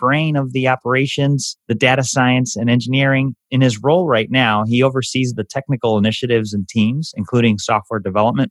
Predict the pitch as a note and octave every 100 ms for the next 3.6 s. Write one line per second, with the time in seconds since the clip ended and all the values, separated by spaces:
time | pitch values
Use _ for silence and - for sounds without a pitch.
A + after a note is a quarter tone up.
0 | _ - A2 - B2 B2 B2 B2 A#2+ B2
1 | - B2 A#2 A2+ _ - A2+ C3+ B2+ A#2
2 | A2+ G#2+ A2 G#2+ A2+ G#2+ G#2+ G2+ - A2
3 | G#2+ G#2 - B2+ C3 C#3